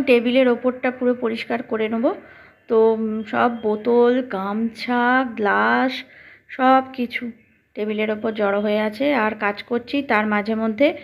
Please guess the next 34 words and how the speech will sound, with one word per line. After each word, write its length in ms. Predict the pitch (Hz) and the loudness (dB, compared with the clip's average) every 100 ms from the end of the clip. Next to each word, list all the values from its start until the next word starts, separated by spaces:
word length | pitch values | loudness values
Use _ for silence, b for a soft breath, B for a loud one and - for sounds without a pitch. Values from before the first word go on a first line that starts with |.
| B B B | B B B
বোতলগুলো 600 | 214 214 240 233 233 254 302 | -4 0 2 0 0 0 2
না 120 | 381 262 | 2 0
দেখছি 300 | 233 - 247 | 0 -4 -8
পুরো 200 | 254 254 254 | -2 -2 -2
ফাঁকা 260 | 208 208 | -4 -2
হয়ে 200 | 214 208 | 0 0
গেছে। 280 | 214 208 226 - B B B - | -2 -4 -6 -10 B B B -4
তো 60 | |
একটা 280 | 233 220 226 | -2 0 -2
করে 200 | 220 247 226 | 2 2 2
বোতল, 340 | 220 220 247 285 | 0 0 0 2
ওই 140 | 262 247 240 | 2 2 -2
পিওরিটে 500 | - 233 233 233 233 233 | -4 0 0 0 -4 -2
তো 100 | 240 | -2
আমরা 180 | 233 240 | 0 0
জল 260 | 233 220 220 | 2 0 0
খাই, 260 | 226 233 320 - B B _ | -2 0 0 -4 B B _
তো 80 | 226 | 0
ওইখানে 340 | 220 220 240 240 240 | 0 0 0 0 0
কলের 280 | 226 214 226 | 2 2 2
মুখে 240 | 233 233 254 | 0 0 0
বসিয়ে 400 | 226 214 233 240 | 0 -2 0 0
দিচ্ছি, 380 | 247 247 - 320 339 - | 0 -2 -2 0 0 -2
একটা 240 | 208 - 208 | -8 -6 -4
করে 180 | 226 226 | -2 -2
বোতল 320 | 214 208 226 | -2 -2 -4
ভর্তি 360 | 220 202 - 240 | -2 -4 -2 0
হচ্ছে। 340 | 247 247 - 403 - B B B 190 | 0 -2 -4 -6 -6 B B B -2
আর, 260 | 196 196 196 196 | 0 2 0 -2
উম, 320 | 208 202 202 - | -6 -6 -8 -8
অন্য 200 | 208 214 220 | -4 -2 0
কাজগুলোও 500 | 214 208 214 214 233 | 0 -2 -4 -2 -2
সেরে 260 | 233 208 202 | -2 -4 -2
নিচ্ছি। 320 | 214 - | -4 -8